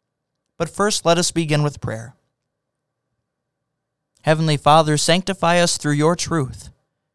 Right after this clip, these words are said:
Your word is truth. Amen. Guilt is powerful, isn't it?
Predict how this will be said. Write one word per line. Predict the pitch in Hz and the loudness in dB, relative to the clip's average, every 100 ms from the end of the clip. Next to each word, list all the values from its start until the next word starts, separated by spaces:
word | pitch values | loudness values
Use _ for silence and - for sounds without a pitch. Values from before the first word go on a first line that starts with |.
| _ | _
Your | 147 185 202 | 0 2 2
word | 180 190 143 135 139 | 2 2 2 -2 -4
is | 143 - | -4 -4
truth. | - 151 123 - - - _ _ _ _ _ - | -2 -2 -4 -8 -20 -20 _ _ _ _ _ -8
Amen. | 120 113 113 123 - _ _ _ _ _ _ _ _ _ _ _ _ _ _ _ _ _ _ _ _ _ _ _ _ _ _ _ _ _ _ _ _ _ _ _ _ _ _ 135 | -4 -2 -4 -8 -14 _ _ _ _ _ _ _ _ _ _ _ _ _ _ _ _ _ _ _ _ _ _ _ _ _ _ _ _ _ _ _ _ _ _ _ _ _ _ 0
Guilt | 147 185 - | 2 2 2
is | 135 | -4
powerful, | - 160 170 127 - 120 127 | -4 -2 0 0 -2 -4 -2
isn't | 143 120 | -2 -2
it? | - - | -6 -14